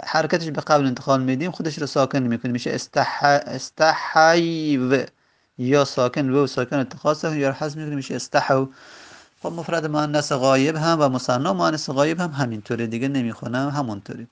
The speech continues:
خب، دیگه می‌شه یستحی، اصلش بوده یست-،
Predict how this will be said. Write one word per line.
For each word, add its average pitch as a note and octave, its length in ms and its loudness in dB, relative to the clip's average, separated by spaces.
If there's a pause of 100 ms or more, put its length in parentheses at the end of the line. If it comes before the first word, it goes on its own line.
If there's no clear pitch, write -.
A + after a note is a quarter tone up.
(1300)
خب، C3+ 240 -4
دیگه E3 160 6
می‌شه G3 240 4
یستحی، D3 1200 2 (840)
اصلش - 340 -4
بوده D3 260 0
یست-، D3+ 440 0